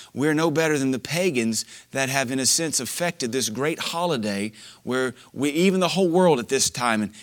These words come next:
in twenty twelve, going on twenty thirteen, even the whole world pauses on Christmas Day. Even the pagans, even the heathen, they don't want to go to work. They want to stay at home with family. They're pigtailing and coattailing our holiday.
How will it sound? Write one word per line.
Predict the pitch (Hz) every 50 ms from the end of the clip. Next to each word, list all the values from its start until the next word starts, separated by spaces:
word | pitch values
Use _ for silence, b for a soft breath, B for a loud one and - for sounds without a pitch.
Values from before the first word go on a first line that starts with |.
| B
in | B 113
twenty | 110 - - 175 175 165
twelve, | 139 - - 180 151 117 107 104
going | 123 135 139 139
on | 131 131 123
twenty | - 151 160 160 147
thirteen, | - 160 160 139 - - 139 131
even | 147 175 180 196 190
the | 185 175
whole | 156 190 190
world | 170 165 185 196 190 165 131 104 - B B B B B B -
pauses | - - 185 185 190 185 151 117 127 120 107
on | 123 123 117
Christmas | - - 165 165 147 - 131 131 117 -
Day. | 110 107 135 139 131 113 98 90 B B B B B
Even | B 143 160 156 180 180 180
the | 180
pagans, | 143 - 139 160 160 175 165 123 120 104 90 85 - - B B B B B
even | 156 175 180 165 180 180
the | 170 165 143
heathen, | 135 165 180 175 127 110 104 98 - B B B B
they | 107 113
don't | 123 139 151 156
want | 160 165
to | 165 147
go | 147 156 165
to | 156
work. | 151 151 170 165 139 -
They | - 123
want | 120 131 135 135
to |
stay | - - - 165
at | 165 135
home | 143 151 147
with | 139 120
family. | - - 170 165 156 123 107 98 92 B B B B B
They're | 104 127 139 131
pigtailing | - - - 208 226 165 - 131 131 127 113 107 110 123 135 127 B B B B B
and | 123 123 117
coattailing | - - 180 196 123 - - 156 151 143 135 135 131 123 - - -
our | 139 151 156 160 151
holiday. | - 147 151 156 151 135 110 98 95 92 90 82